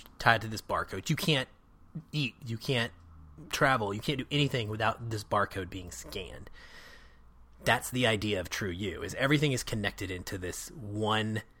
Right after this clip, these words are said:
place. Um, and, and, you know, you're just one online identity is all in, in a,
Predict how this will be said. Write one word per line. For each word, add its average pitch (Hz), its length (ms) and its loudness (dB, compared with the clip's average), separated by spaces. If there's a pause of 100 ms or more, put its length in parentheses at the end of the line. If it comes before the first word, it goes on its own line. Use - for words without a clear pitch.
(300)
place. 95 720 -4 (260)
Um, 85 500 -6 (800)
and, 101 260 -4 (100)
and, 95 300 -6 (180)
you 113 200 -12
know, 92 100 -6
you're 92 180 -6
just 90 300 -4
one 104 180 0
online 90 680 -2 (420)
identity 92 460 -4
is 82 100 -8
all 95 460 0 (220)
in, 90 280 -12 (180)
in 101 140 -8
a, 87 180 -6